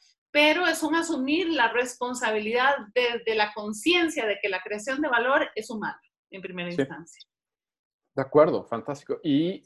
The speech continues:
Speaker 2: de hecho, o sea, la creación de valor es humana, pero también mencionabas la asignación de valor. La percepción del valor que se tiene de un producto, de un servicio, esa percepción está en la cabeza del cliente.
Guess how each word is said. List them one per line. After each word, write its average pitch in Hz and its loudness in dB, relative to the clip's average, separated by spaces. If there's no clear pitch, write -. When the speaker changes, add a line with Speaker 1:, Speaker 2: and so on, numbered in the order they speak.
Speaker 2:
de 143 6
hecho, 156 -2
o 110 -14
sea, 113 -4
la 107 0
creación 190 0
de 202 6
valor 117 4
es 107 -2
humana, 104 -8
pero 101 -4
también 110 -2
mencionabas 107 -2
la 101 2
asignación 98 -6
de 98 2
valor. 90 0
La 117 2
percepción 131 2
del 131 4
valor 104 2
que 101 -10
se 113 -4
tiene 110 2
de 101 2
un 123 0
producto, 104 2
de 98 -2
un 107 -6
servicio, 104 -2
esa 113 -2
percepción 113 -6
está 101 -6
en 98 -6
la 82 -8
cabeza 90 -2
del 87 -4
cliente. 92 -6